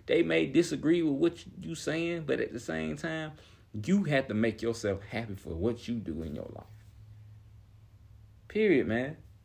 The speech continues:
Make yourself happy for what you do. Don't sit around and let somebody else try to make you happy because you don't know how to make yourself happy.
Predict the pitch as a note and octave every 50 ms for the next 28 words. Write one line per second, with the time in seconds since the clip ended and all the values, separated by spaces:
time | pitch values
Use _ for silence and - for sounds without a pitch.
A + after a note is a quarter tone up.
0 | - - - - - - - C3+ D#3+ F3 - - D#3+ D#3+ D#3 - D3+ C#3 C3 C3+
1 | - C#3 C3 B2 A#2+ - - C2+ - - - - - - - - - - - -
2 | - G2+ F#2+ A2 B2 A#2+ - A#2 A2 G2 - C#2+ B1+ F#2 - - _ _ - -
3 | - _ - _ - - _ _ _ - - - - - - - - - - A#2+
4 | D3+ D3+ D3+ - D#3 D3+ C#3 C#3 C#3 C3+ C3 B2+ A#2 A2 G2+ G#2 A2 C3 B2+ G#2
5 | - B2+ A#2 A#2+ A#2+ A2 A2 A2+ A2+ G2+ - - A2+ A2 F#2+ F2 F2 G#2+ A#2 A2+
6 | - - C3 B2 G#2+ G#2 F#2+ G2 F#2+ - - A2 - A#2+ G#2+ G2 F#2 E2 D#2+ F#2+
7 | A2+ B2 A#2+ A2+ G2+ F#2+ G2 F#2+ F2+ E2+ F2 D#2+ D#2 - - - - - - -
8 | - - - - - - -